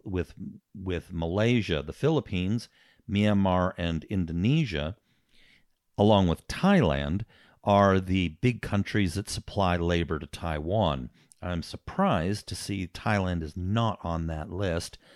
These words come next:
but it could be because there's seven to eight total, and that's only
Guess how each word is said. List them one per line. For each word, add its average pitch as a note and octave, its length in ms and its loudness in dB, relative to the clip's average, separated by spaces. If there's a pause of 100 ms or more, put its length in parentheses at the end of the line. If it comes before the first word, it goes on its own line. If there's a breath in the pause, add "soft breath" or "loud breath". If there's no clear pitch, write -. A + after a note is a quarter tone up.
(320 soft breath)
but G#2+ 240 4
it A2 140 -4
could E2+ 240 0
be C#2+ 120 -6
because E2 280 -4
there's D#2+ 160 -4
seven E2 320 -2
to D#2 120 -8
eight D#2 220 -8
total, F2+ 420 2 (440 soft breath)
and F#2+ 200 4
that's F2 200 0
only D#2 560 -4